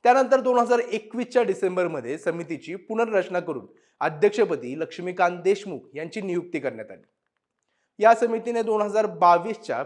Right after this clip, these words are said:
फेब्रुवारीमध्ये धोरणाचा मसुदा सादर केला. त्यानंतरच्या काळात राज्य वाङ्मय पुरस्कारातील एक पुरस्कार राज्य सरकारने परत घेतल्याच्या निषेधार्थ लक्ष्मीकांत देशमुख यांनी अध्यक्षपदाचा राजीनामा दिला होता. मात्र काही महिन्यानंतर तो परत घेतला.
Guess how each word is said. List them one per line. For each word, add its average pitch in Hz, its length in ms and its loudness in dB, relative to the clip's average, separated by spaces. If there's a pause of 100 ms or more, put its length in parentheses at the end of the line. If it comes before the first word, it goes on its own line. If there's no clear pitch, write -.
फेब्रुवारीमध्ये 151 760 -6
धोरणाचा 151 440 -8
मसुदा 185 400 -2
सादर 156 280 -2
केला. 143 260 -10 (480)
त्यानंतरच्या 165 580 2
काळात 135 380 -2
राज्य 143 340 -2
वाङ्मय 156 440 -2
पुरस्कारातील 160 840 -6
एक 214 240 -2
पुरस्कार 180 420 -2 (380)
राज्य 196 300 4
सरकारने 233 500 0
परत 220 380 4
घेतल्याच्या 202 540 0
निषेधार्थ 160 560 -4
लक्ष्मीकांत 151 720 -6
देशमुख 175 360 -6 (400)
यांनी 220 220 0
अध्यक्षपदाचा 208 760 4
राजीनामा 170 440 2
दिला 156 200 -4
होता. 151 240 -8 (420)
मात्र 143 240 -2
काही 147 340 0
महिन्यानंतर 156 640 -6
तो 240 140 -4
परत 220 320 2
घेतला. 156 360 -8